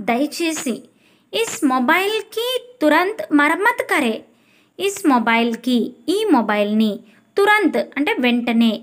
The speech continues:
immediately मरम्मत करें, रिपेयर చేయండి। Please repair this mobile immediately। Please repair this mobile immediately। आपको वहाँ तुरंत जाना है। आपको वहाँ तुरंत जाना है।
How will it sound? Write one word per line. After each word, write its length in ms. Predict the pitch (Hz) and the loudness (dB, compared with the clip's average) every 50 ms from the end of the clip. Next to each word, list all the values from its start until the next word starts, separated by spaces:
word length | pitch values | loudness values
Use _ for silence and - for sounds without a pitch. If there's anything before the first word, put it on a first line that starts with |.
| - 285 | 2 4
immediately 640 | 294 285 294 302 262 269 226 202 - - 208 196 196 - - - _ _ _ _ _ _ | 6 6 6 6 4 2 0 0 -2 -2 -4 -4 -4 -4 -10 -20 _ _ _ _ _ _
मरम्मत 400 | 302 359 403 427 440 508 523 523 - - | 0 2 2 4 2 2 0 0 -2 -2
करें, 240 | 392 320 277 233 214 - - - | 0 2 2 0 0 -4 -6 -6
रिपेयर 460 | 302 359 - - 466 494 480 - - | -6 -4 -2 -2 -2 -2 -2 -2 -2
చేయండి। 440 | 294 247 247 233 214 202 202 - - - - - - - _ _ - | 0 0 2 0 0 0 -2 -4 -6 -14 -20 -20 -20 -20 _ _ -6
Please 420 | 359 427 508 523 539 - 294 277 | -4 -2 0 -2 -2 -2 -4 -4
repair 320 | 254 - 311 381 480 466 440 | -2 -2 0 0 0 0 -2
this 240 | 392 - - 277 247 | -4 -2 -2 -2 -2
mobile 340 | 226 247 262 320 349 339 | 0 0 0 0 0 0
immediately। 720 | 277 247 254 294 339 392 392 392 - - - 226 220 202 202 - _ _ _ _ _ _ _ _ _ _ _ 311 | 0 2 2 0 2 4 2 2 2 -2 -4 -4 -4 -4 -6 -10 _ _ _ _ _ _ _ _ _ _ _ -2
Please 400 | 370 440 508 494 494 440 339 311 | 0 0 0 -2 -2 -2 -2 -2
repair 360 | - - 285 320 349 311 311 | -2 0 0 0 0 0 -2
this 180 | 311 - - 262 240 | -4 -4 -4 -4 -4
mobile 440 | 233 233 233 - 381 415 392 254 | -2 -2 -2 -2 0 -2 -2 0
immediately। 640 | 233 233 254 285 277 320 294 262 - - 220 202 202 - - - _ _ _ _ _ _ _ _ _ _ _ _ _ _ _ _ _ _ _ _ _ _ _ 311 | 0 0 2 2 2 2 0 0 -2 -4 -4 -4 -4 -6 -10 -20 _ _ _ _ _ _ _ _ _ _ _ _ _ _ _ _ _ _ _ _ _ _ _ 4
आपको 500 | 311 370 381 - - - 466 480 494 427 | 4 4 2 0 -2 2 4 4 6 6
वहाँ 400 | 381 349 349 381 440 453 453 - | 4 2 4 4 4 4 4 2
तुरंत 300 | 302 277 311 370 466 - | 2 2 2 2 2 2
जाना 380 | 359 294 302 302 233 220 247 269 | 2 2 4 4 4 6 6 6
है। 460 | 339 330 294 247 220 226 - - - _ _ _ _ _ _ _ - - _ _ - | 6 6 4 2 2 -2 -6 -14 -20 _ _ _ _ _ _ _ -20 -20 _ _ 4
आपको 540 | 294 330 359 349 - - 427 453 494 494 427 | 4 4 4 2 0 2 4 6 6 6 6
वहाँ 540 | 392 370 370 370 403 415 440 440 - - - - | 4 4 4 6 6 6 6 4 2 -4 0 2
तुरंत 360 | 294 277 311 359 440 - 320 | 4 6 6 4 4 2 0
जाना 380 | 240 - 285 247 233 233 247 302 | 2 4 4 4 6 6 6 6
है। 400 | 311 294 247 196 - - - | 6 4 4 2 0 -4 -12